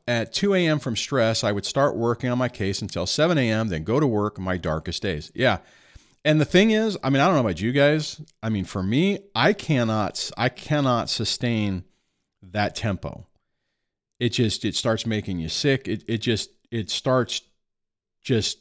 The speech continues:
affecting and corrupting everything. So good on you guys for being able to do that. John goes on to say,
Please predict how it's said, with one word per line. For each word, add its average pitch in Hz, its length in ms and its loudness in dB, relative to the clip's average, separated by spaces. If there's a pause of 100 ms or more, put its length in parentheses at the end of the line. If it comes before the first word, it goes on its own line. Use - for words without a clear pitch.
(220)
affecting 110 880 0
and 98 140 -4
corrupting 101 560 -2
everything. 80 600 -8 (280)
So - 140 -8
good 127 220 4
on 135 120 6
you 123 120 6
guys 107 240 4
for 104 100 -4
being 98 200 -2
able 87 200 -4
to 82 120 -10
do 82 240 -6
that. 64 280 -12 (2500)
John 104 240 -4
goes 101 160 -2
on 135 180 0
to 110 60 -2
say, 110 340 0